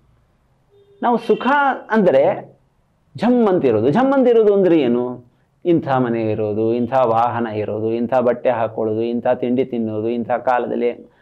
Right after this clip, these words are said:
ಮನಸ್ಸಿಗೆ ಬಂದಂತೆ ಇರೋದು, ಇದೇ ಸುಖ ಅನ್ನೋಂಥ ಒಂದು ಕಲ್ಪನೆಯಲ್ಲಿ ಇದ್ದೇವೆ.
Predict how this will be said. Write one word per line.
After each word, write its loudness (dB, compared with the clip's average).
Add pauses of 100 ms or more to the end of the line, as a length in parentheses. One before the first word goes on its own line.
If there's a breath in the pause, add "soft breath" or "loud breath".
(120)
ಮನಸ್ಸಿಗೆ 0
ಬಂದಂತೆ 0
ಇರೋದು, 0 (420 soft breath)
ಇದೇ 0
ಸುಖ -8 (360)
ಅನ್ನೋಂಥ -4
ಒಂದು -2
ಕಲ್ಪನೆಯಲ್ಲಿ -2 (140)
ಇದ್ದೇವೆ. -2